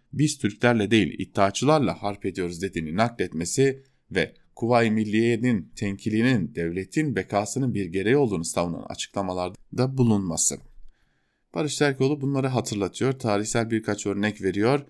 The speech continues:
ve bu örneklerini noktaladıktan sonra şunları da kaydediyor.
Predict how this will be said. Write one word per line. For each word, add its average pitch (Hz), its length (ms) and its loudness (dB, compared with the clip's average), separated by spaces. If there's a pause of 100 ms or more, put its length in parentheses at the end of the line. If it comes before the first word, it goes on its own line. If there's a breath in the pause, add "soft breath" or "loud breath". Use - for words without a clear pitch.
(420 soft breath)
ve 110 420 2
bu 131 220 -2
örneklerini 101 640 0
noktaladıktan 107 720 -2
sonra 107 680 -2 (240)
şunları 104 500 -2
da 87 60 -4 (280)
kaydediyor. 78 580 -6